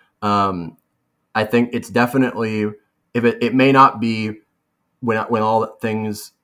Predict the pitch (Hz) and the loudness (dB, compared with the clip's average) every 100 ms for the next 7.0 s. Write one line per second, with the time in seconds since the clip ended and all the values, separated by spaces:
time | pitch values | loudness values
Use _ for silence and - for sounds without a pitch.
0 | _ - 107 107 107 104 - 107 113 110 | _ -6 -2 0 -2 -4 -4 -4 -2 -2
1 | 107 104 104 98 - 101 101 95 98 - | -2 -4 -4 -4 -6 -4 -4 -4 -8 -8
2 | 107 104 101 101 101 101 92 107 - _ | -4 -2 -2 -4 -4 -4 -4 -6 -6 _
3 | _ _ _ 107 104 98 87 80 - _ | _ _ _ -4 -2 -2 -4 -10 -14 _
4 | _ _ _ _ _ _ _ 135 117 104 | _ _ _ _ _ _ _ 0 0 2
5 | 104 95 92 117 123 - _ _ _ _ | 0 0 -2 -4 -6 -12 _ _ _ _
6 | _ - 110 117 113 113 110 123 139 | _ 0 2 4 2 0 2 2 2